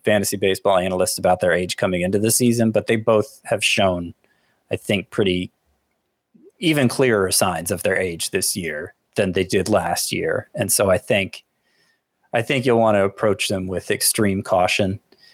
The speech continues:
And I will probably rank them within the glob as opposed to ahead of the glob, you know, pretty high up in the glob.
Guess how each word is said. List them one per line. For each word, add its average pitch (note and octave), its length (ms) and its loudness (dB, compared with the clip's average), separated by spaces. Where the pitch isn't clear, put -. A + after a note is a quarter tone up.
And G2+ 440 0
I C#3 120 2
will A#2+ 240 4
probably A2+ 680 2
rank G2+ 380 2
them F2+ 420 -2
within A2 460 2
the G2+ 80 2
glob F2+ 520 -2
as G#2 200 0
opposed G2 460 -2
to F#2 340 -2
ahead A2+ 260 2
of G2+ 120 -2
the G2+ 80 -2
glob, F#2 440 2
you - 60 2
know, B2+ 80 2
pretty E3+ 220 0
high A#2+ 280 2
up A2 200 2
in F#2 80 -4
the F2+ 80 -6
glob. D#2 420 0